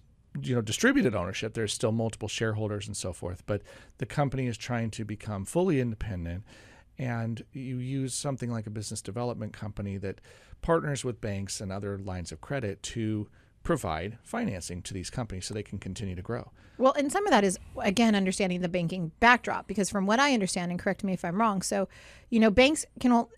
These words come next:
Speaker 2: have so much cash on reserve, right, to do loans and other things, and that includes their home loans and mortgages and stuff like that. But, I mean, if you have a company that's growing and you wanna borrow thirty million dollars for expansion,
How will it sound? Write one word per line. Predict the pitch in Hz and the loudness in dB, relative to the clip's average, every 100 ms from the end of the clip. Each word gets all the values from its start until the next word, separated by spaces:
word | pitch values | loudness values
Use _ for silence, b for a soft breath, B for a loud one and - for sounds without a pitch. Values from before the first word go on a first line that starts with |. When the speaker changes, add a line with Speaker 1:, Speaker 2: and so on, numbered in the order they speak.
| _ - | _ -6
Speaker 2:
have | - 269 247 | 8 10 10
so | - 254 | 8 8
much | 254 226 | 8 4
cash | - 165 170 - | 2 2 2 -2
on | 196 180 | 0 2
reserve, | 180 262 226 165 | 4 4 2 2
right, | 180 151 208 | 2 2 0
to | - | 0
do | 185 180 | 2 2
loans | 175 160 160 | 2 0 -2
and | 170 | -2
other | 170 170 | -2 -2
things, | 170 165 | -2 -4
and | 190 | -2
that | 247 | 0
includes | 226 - 185 175 | 0 0 -2 -2
their | 190 170 | -2 -2
home | 170 165 160 - | -2 -2 -4 -6
loans | 196 180 165 170 | -2 0 -2 -4
and | 165 | -2
mortgages | 147 147 156 160 | -2 -4 -6 -8
and | 165 | -6
stuff | - - | -8 -6
like | 170 | -2
that. | 311 - | 0 0
But, | - 180 B B B B | 0 -2 B B B B
I | |
mean, | 226 | 4
if | 233 | 4
you | |
have | 311 | 2
a | 247 | 4
company | 233 214 196 | 4 4 2
that's | 185 | 2
growing | - 214 190 175 | 4 6 6 4
and | 180 | 2
you | |
wanna | 208 180 | 2 2
borrow | 170 170 | 4 4
thirty | 160 196 180 | 4 2 2
million | 175 170 165 | 2 0 2
dollars | 170 175 165 - | 2 2 -2 -2
for | 165 | -6
expansion, | - - 180 214 - - | -6 -4 0 0 -4 -10